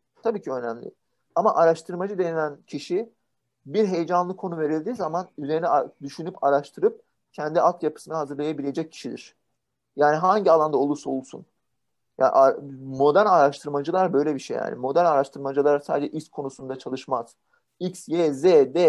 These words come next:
e, fark etmez. Hangi konuda olursa olsun ya heyecanlı bir şey bulduğu zaman onun içine atlayıp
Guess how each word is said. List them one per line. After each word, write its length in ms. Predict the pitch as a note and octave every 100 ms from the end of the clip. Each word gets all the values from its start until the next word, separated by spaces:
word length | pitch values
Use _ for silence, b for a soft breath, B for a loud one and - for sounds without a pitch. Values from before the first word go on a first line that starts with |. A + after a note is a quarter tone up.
| C#3+ - _ -
e, 180 | - B2+
fark 280 | - G#3 -
etmez. 360 | F#3+ F#3+ D3+ - _ _ _
Hangi 360 | G3+ C#4 A3
konuda 260 | - F3+ E3+
olursa 280 | D#3+ D#3 D3+
olsun 380 | C#3+ C#3+ D3 - _ _
ya 100 | C#3
heyecanlı 480 | D3 D#3+ E3 F3 G#3+
bir 60 | F#3
şey 160 | F3+
bulduğu 240 | E3 E3 F3
zaman 200 | E3+ -
onun 220 | E3+ F#3
içine 260 | F#3+ F#3
atlayıp 540 | D#3 D3+ - D3+ A#3